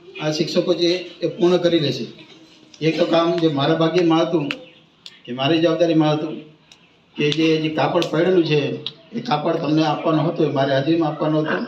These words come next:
મારી જવાબદારીમાં હતો, પણ હું એ દરજી સુધી પહોંચી શક્યો નહીં કે વેલા કરી શક્યો નહીં. પણ બહાર ગયા પછી પણ આ શિક્ષકો છે, આ બધા જે કાપડ જે પડ્યું છે, એ કાપડનું મતલબ જે બાળકોને આપવાનું છે, એ રીતે એ વિતરણ કરી દેશે.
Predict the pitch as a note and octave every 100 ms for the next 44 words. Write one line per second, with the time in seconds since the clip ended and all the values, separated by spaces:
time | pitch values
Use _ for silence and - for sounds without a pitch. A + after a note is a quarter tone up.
0 | - - C#3+ C#3+ C#3+ D#3+ D#3 D#3+ D3+ D#3
1 | E3 - - C3+ B2+ D3+ E3+ - - -
2 | - - _ - C#3+ C#3 D3 D#3 D#3+ E3
3 | D#3 D#3 D#3+ E3 D#3+ D#3+ D#3+ E3+ F3+ -
4 | - - B2+ B2+ D3 D3+ - D#3 D#3 D#3+
5 | D#3+ E3+ F3+ - - - - - - -
6 | C#3 E3 - - - C3+ C3+ D#3 D#3 D#3
7 | D#3 D#3 D#3 D#3+ D#3 D3 - - D#3 E3
8 | D#3+ E3 D3 - - - D#3 C#3+ D#3 D#3+
9 | D#3 D#3 D3 D3 D#3+ D3 D3 D#3 E3+ D#3+
10 | D#3 C#3 D3 C#3+ D3+ E3 D#3 D3+ D3+ -
11 | - - _ - C#3 - D3+ D3+ D3+ D3+
12 | - - - - C3+ C#3+ C#3+ C#3 F3 E3
13 | D#3+ D#3+ C#3 - - D3 C#3 D#3 D#3+ E3
14 | - - - - - C3 C#3 D3+ D3+ D#3
15 | E3 D#3+